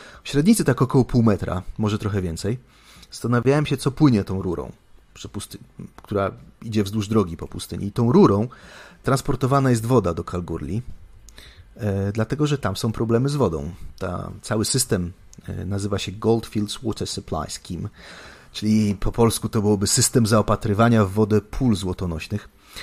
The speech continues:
Zbudowano tą wielką rurę na początku dwudziestego wieku. I tu wchodzimy w dosyć tajemniczy teren, bo konstruktorem tej rury był pan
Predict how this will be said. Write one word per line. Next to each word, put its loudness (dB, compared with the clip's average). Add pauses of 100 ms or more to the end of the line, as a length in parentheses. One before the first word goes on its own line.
(160)
Zbudowano 4
tą 4
wielką 4
rurę 4
na 2
początku -2
dwudziestego -2
wieku. -4 (300)
I -4
tu -6
wchodzimy -2
w -16
dosyć -4
tajemniczy 0
teren, -4
bo -2
konstruktorem -2
tej -2
rury 0
był -4
pan -2